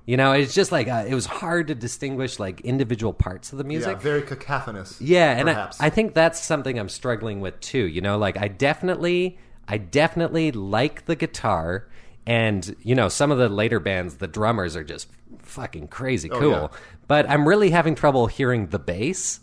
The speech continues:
Speaker 2: Right.
Speaker 1: <laughs> So King of Hell, I
Speaker 2: Yeah.
Speaker 1: don't know. He's gotta, he's gotta come up in the mix or something. Or maybe I'm just not understanding what I'm hearing.
Speaker 2: Yeah.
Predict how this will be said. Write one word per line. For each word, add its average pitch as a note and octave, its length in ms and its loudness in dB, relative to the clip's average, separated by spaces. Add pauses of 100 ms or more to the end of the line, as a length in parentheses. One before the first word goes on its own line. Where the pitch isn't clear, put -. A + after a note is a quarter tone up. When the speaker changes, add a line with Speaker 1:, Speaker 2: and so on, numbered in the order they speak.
(120)
Speaker 2:
Right. A2+ 280 -2 (120)
Speaker 1:
<laughs> - 140 -8
So E3 420 4 (340)
King A3 240 6
of C3+ 120 6
Hell, B2+ 480 6 (480)
I A2 60 -4
Speaker 2:
Yeah. G#2 100 0
Speaker 1:
don't G#2 160 2
know. C3 240 4
He's D3 180 2
gotta, B2 220 4
he's C#3 180 0
gotta A2+ 200 0
come - 180 -2
up A2+ 160 0
in G#2+ 80 0
the F2 60 -2
mix A#2+ 340 -2
or G2 60 -4
something. F2 340 -4
Or C#3+ 140 4
maybe F#3+ 360 6
I'm D#3+ 160 4
just D3+ 160 4
not B2 240 4
understanding A2 640 0
what F#2 120 0
I'm D2+ 160 -2
hearing. A2+ 500 -4
Speaker 2:
Yeah. A#2+ 220 -6